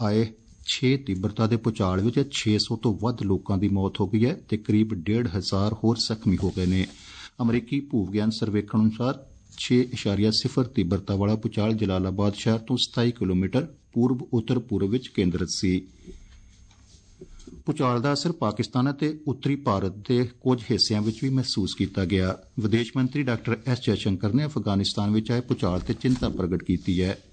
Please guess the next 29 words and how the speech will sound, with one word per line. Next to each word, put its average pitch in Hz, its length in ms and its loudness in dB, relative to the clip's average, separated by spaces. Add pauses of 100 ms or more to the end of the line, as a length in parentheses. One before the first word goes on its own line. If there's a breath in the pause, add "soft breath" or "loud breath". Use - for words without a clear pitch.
ਆਪਣੇ 101 240 0
ਸੰਦੇਸ਼ 110 480 -2
ਵਿੱਚ - 160 -4
ਉਹਨਾਂ 110 160 0
ਨੇ 98 80 2
ਅਫਗਾਨਿਸਤਾਨ 98 640 0
ਦੇ 98 100 0
ਲੋਕਾਂ 98 320 -2
ਨਾਲ 120 140 0
ਭਾਰਤ 90 400 -2
ਦਾ 110 120 0
ਸਮਰਥਨ 107 500 0
ਅਤੇ 117 140 -4
ਇਕਜੁੱਟਤਾ 104 480 -2
ਪ੍ਰਗਟ 87 360 -2
ਕੀਤੀ 95 340 2 (360 loud breath)
ਤੇ 127 80 -2
ਕਿਹਾ 127 200 0
ਕਿ 147 120 -2
ਭਾਰਤ 107 380 -2
ਇਸ 131 120 -2
ਸੰਕਟ 113 420 0
ਦੀ 117 220 -2
ਘੜੀ 95 140 0
ਵਿੱਚ 113 400 -2 (100)
ਲੋੜੀਂਦੀ 101 420 2
ਸਹਾਇਤਾ 98 460 -2
ਪ੍ਰਦਾਨ 92 420 0
ਕਰੇਗਾ। 90 640 0